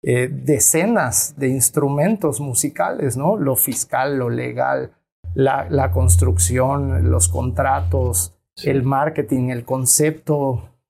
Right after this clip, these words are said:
Speaker 1: arborización sin fin de, de, entonces es un tema complejo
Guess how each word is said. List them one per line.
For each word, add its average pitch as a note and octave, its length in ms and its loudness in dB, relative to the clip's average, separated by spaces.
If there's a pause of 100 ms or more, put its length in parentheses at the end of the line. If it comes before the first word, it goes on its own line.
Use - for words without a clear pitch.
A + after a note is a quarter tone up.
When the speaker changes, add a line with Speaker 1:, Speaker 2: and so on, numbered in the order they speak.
Speaker 1:
arborización C#3+ 960 2
sin D#3 280 2
fin F3 320 2
de, C#3 340 -2
de, C#3 380 -12 (360)
entonces F#3+ 360 2
es G3 120 0
un G#3 120 2
tema F#3 260 0
complejo D3 680 -2